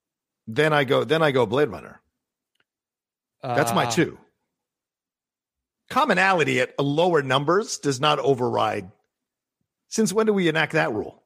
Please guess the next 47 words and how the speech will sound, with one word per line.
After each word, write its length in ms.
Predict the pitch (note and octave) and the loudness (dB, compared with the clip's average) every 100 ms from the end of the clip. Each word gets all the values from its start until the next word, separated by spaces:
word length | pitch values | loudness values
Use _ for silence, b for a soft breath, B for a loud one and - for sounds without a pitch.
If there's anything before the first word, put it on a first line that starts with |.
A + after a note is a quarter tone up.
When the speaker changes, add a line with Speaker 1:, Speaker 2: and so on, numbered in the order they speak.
| - | -10
Speaker 2:
I, 160 | D#3+ D#3 | -10 -8
we're, 400 | D#3 D3+ C3 C#3 - | -16 -12 -6 -6 -2
I, 100 | B2+ | -4
I 360 | G#3 A3 B3 B3 _ _ | -2 -2 -4 -6 _ _
didn't 360 | D4 C4 G#3+ - | -2 0 -2 -8
s-, 260 | - - - | -16 -16 -16
definitively 800 | C#3 D3+ - F#3+ G3 F#3+ E3+ F3 | -2 -2 0 -2 0 0 -2 -2
say 280 | D3+ A3 G#3 | -2 0 2
that 140 | C3 C#3 | 0 -2
that 180 | D3+ | -2
was 140 | D3+ C3+ | -2 -2
what 160 | D3+ | -2
it 40 | D3 | -4
was 100 | B2+ | -4
gonna 160 | C#3+ | -6
be. 260 | G#2 A3 D3+ | -2 -2 -2
Speaker 1:
Okay. 100 | - | -2
Speaker 2:
I'm 180 | C3+ F3 | -4 -4
just 160 | D3 E3+ | -4 -6
Speaker 1:
All 40 | |
right. 40 | D#3 | -4
Speaker 2:
floating 240 | D#3+ D3 | -2 0
that 160 | C#3+ C3+ | -2 -2
as 160 | A#2+ | -4
that's 200 | A2 C3 | -2 -2
the 120 | B2+ B2+ | -4 -4
only 280 | D#3 E3+ | -2 2
other 160 | E3+ C#3 | 0 0
commonality 600 | - D#3 C#3+ C3+ C#3 A#2+ | 0 -2 0 0 0 0
we 140 | A2 A#2+ | -4 -2
now 180 | B2+ A2+ | -2 -2
have. 380 | B2 G2 - _ _ F#2+ | -4 -6 -14 _ _ -10
Speaker 1:
Right. 240 | D2+ - _ _ _ _ | -10 -10 _ _ _ _
What 240 | A2+ E3 | -2 0
number 220 | E3+ E3+ | 0 2
are 80 | D3+ | 2
we 100 | C3+ | 4
at 100 | B2+ | 2
right 140 | A#2+ A#2+ | 2 0
now? 260 | A2+ - - _ _ _ _ _ - | -2 -6 -14 _ _ _ _ _ -2
Speaker 2:
Uh, 460 | B2 A#2 A2+ A2+ G#2+ | 0 2 2 2 0
this 180 | D3+ E3 | -2 -2
is 160 | D3+ | 0
number 200 | D#3+ C#3 | 0 0
four. 420 | - D3 G2 - _ _ _ _ _ _ | -2 -2 -2 -10 _ _ _ _ _ _
So 400 | - C3+ A#2+ A#2+ - _ _ | -4 -2 -2 -4 -14 _ _
Speaker 1:
Yeah. 220 | F2 F2+ | -10 -10